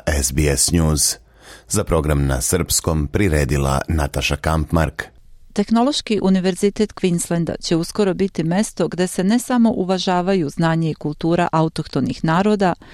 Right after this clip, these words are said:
Speaker 2: već će u njegovom sastavu, kako je najavljeno, početi sa radom i novi fakultet za studije znanja i kulture autohtonih naroda.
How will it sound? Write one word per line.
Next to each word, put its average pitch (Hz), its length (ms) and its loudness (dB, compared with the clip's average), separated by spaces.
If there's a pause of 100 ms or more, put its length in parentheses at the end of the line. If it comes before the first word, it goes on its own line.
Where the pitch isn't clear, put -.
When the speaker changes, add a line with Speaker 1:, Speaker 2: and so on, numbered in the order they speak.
(140)
Speaker 2:
već 190 300 -2
će 190 260 0
u 185 200 6
njegovom 208 500 2
sastavu, 180 580 -2
kako 160 300 -2
je 156 60 0
najavljeno, 175 680 2 (260)
početi 247 440 -2
sa 170 180 -4
radom 196 500 0
i 175 100 2
novi 202 280 4
fakultet 190 640 -2
za 165 140 0
studije 165 540 0
znanja 170 440 2
i 135 80 -2
kulture 190 720 -2
autohtonih 160 720 -2
naroda. 143 500 0